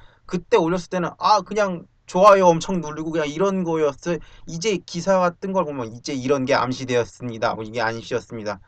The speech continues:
이런 식으로 이렇게 기사를 써대는 걸 보면은 정말 그때는 상상도 못했었던 일이 지금 이제 일어난 게 아닌가. 뭐 나머지 네 명이 현아만 언팔로우를 했다라는 기사도 지금 뜨긴 했는데,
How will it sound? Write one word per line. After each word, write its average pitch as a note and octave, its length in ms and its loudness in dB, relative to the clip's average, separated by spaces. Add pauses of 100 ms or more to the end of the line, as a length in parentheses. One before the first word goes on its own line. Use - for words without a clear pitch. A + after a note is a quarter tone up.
(360)
이런 E3 200 -4
식으로 E3 340 -4
이렇게 C3 180 -6
기사를 C#3+ 320 -4
써대는 E3+ 380 -6
걸 B2+ 140 -2
보면은 B2+ 540 -4 (240)
정말 A3+ 260 2
그때는 F#3 400 -2
상상도 A3 420 -6
못했었던 B2+ 760 -8
일이 C#3 260 -8 (240)
지금 D3+ 340 -6
이제 B2+ 140 -6
일어난 A2 340 -8
게 G2+ 80 -10
아닌가. F#2 400 -10 (540)
뭐 A#2+ 140 -8
나머지 F3 360 2
네 C#3 140 0
명이 D#3+ 260 0
현아만 A#3+ 440 4
언팔로우를 D#3 540 0
했다라는 E3+ 440 2
기사도 A#2+ 340 -8
지금 G2+ 240 -16 (120)
뜨긴 C#3 240 -12
했는데, B2 460 -10